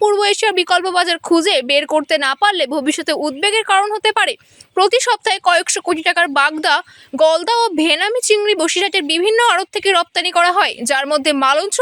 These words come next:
বসিরহাট, ত্রিমোহিনী, হাসনাবাদ, সরবেরিয়া, পাশাপাশি সীমান্তবর্তী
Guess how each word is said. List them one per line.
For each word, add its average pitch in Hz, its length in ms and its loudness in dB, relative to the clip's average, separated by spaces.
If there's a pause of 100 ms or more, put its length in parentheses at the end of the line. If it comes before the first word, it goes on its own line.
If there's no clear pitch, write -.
বসিরহাট, 392 540 0
ত্রিমোহিনী, 370 600 0 (280)
হাসনাবাদ, 453 580 0
সরবেরিয়া, 370 560 0
পাশাপাশি 349 460 -2
সীমান্তবর্তী 427 800 -2